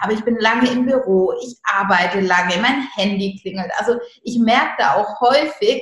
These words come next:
ähm, komme ja aus, aus einem Konzernbereich, dass man da auch richtig stolz ist und ich kenne diesen Mindset-Shift und der hat bei mir auch stattgefunden.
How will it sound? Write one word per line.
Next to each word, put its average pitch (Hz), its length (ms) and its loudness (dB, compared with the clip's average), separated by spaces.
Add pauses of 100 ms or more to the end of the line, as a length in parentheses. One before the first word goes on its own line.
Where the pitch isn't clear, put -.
(100)
ähm, 202 640 0
komme 254 220 2
ja 165 120 4
aus, 196 140 2 (120)
aus 190 200 0
einem 190 160 -6
Konzernbereich, 214 800 0 (320)
dass 220 160 -2
man 220 160 2
da 196 160 2
auch 220 260 0
richtig 269 400 -10
stolz 311 480 0 (140)
ist 208 340 -4
und 220 300 0 (280)
ich - 320 -12
kenne 320 300 -2
diesen 226 380 -4
Mindset-Shift 208 840 0
und 226 100 -2
der 208 180 2
hat 208 80 -2
bei 202 160 0
mir 185 200 -4
auch 240 160 -2
stattgefunden. 202 1080 -4